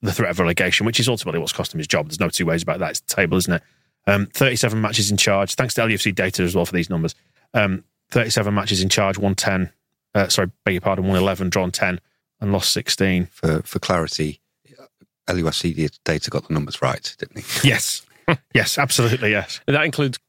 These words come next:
Speaker 3: cup games? Yes, it must do.
Speaker 1: Mm-hmm. Um, eleven wins out of, uh, out of thirty-seven. The win percentage has been flagged up by a number of people and compared on tables to other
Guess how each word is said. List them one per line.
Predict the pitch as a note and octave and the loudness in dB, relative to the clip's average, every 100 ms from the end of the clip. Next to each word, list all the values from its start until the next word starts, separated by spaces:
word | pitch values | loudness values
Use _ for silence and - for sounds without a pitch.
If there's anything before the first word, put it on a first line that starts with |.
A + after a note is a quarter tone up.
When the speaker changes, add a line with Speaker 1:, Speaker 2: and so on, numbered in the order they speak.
| _ - | _ -8
Speaker 3:
cup | - - - | -4 -4 -2
games? | - E2+ F#3 - - - _ _ _ | 0 2 2 0 -4 -10 _ _ _
Yes, | A2+ - - | 0 0 -4
it | |
must | G#2+ - | -4 -2
do. | G#2 G2+ _ - | -4 -4 _ 0
Speaker 1:
Mm-hmm. | G2 F#2+ F#2 _ _ _ - | 2 2 0 _ _ _ 0
Um, | G2 F#2+ F#2+ G2 F#2 - G#2+ - _ _ _ | 2 4 2 0 -2 -4 -8 -10 _ _ _
eleven | A#2+ A2 A2 | 0 2 2
wins | G2+ G2+ F#2+ - | 2 4 2 0
out | G2+ F#2 | 0 0
of, | F2+ - | -2 0
uh, | G2 F2+ F2+ - _ | 2 4 2 -4 _
out | G2 | -4
of | G2 | 0
thirty-seven. | G2+ F#2 - F#2 | -2 0 0 2
The | F#2 | 4
win | G2 G2+ | 2 2
percentage | - F#2+ F#2 | 0 0 2
has | F#2 F2 | 0 2
been | F2+ F2 | 2 2
flagged | - G2 F2 | 0 -2 0
up | |
by | F#2 | 0
a | |
number | F2+ F2 E2+ | 2 2 2
of | |
people | - E2+ E2+ | 0 0 0
and | E2 _ _ _ _ _ | -2 _ _ _ _ _
compared | C3+ A#2+ A#2+ A2+ | 2 4 4 4
on | A2 A#2 | 2 0
tables | - B2+ A#2+ G#2+ - | 2 2 2 0 0
to | - A2+ G#2+ | 2 2 2
other | C3+ B2 | 2 2